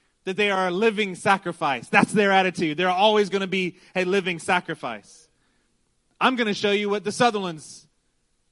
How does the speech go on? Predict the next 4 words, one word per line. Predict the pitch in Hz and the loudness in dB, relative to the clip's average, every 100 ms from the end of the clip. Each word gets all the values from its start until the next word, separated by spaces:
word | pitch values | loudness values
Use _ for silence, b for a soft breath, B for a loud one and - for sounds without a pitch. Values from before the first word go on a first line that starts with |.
| _ _ - | _ _ 0
attitude | 208 196 165 196 170 | 0 0 -2 -4 -4
is. | 160 123 120 - - _ _ _ _ _ _ _ _ _ _ _ _ _ _ _ - | -4 -6 -10 -18 -20 _ _ _ _ _ _ _ _ _ _ _ _ _ _ _ 0
John | 214 220 202 | 4 4 4
ten | 233 220 202 | 0 0 -4